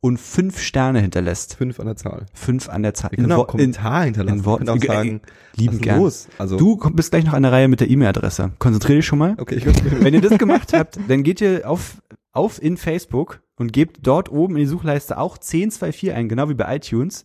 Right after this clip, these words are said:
Speaker 2: Hm.
Speaker 1: Geht auf unser Profil und hinterlasst uns ein Like und auch da einen Kommentar. Und Themenwünsche
Speaker 2: <laughs>
Speaker 1: und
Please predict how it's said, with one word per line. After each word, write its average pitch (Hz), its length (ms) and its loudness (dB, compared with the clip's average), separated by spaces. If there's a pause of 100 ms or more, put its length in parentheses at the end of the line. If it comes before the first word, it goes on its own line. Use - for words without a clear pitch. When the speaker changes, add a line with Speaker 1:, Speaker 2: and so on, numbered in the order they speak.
Speaker 2:
Hm. 107 240 -12 (140)
Speaker 1:
Geht 165 160 2
auf 160 60 -4
unser 151 160 -2
Profil 160 560 -2 (480)
und 113 120 -4
hinterlasst 123 340 -2
uns 120 160 -8
ein 107 60 -6
Like 104 320 -4
und 92 200 2
auch 123 200 0
da 127 200 -6
einen 135 100 -6
Kommentar. 117 560 -8 (180)
Und 175 340 2 (240)
Themenwünsche 202 800 2
Speaker 2:
<laughs> - 880 -8
Speaker 1:
und 185 480 -2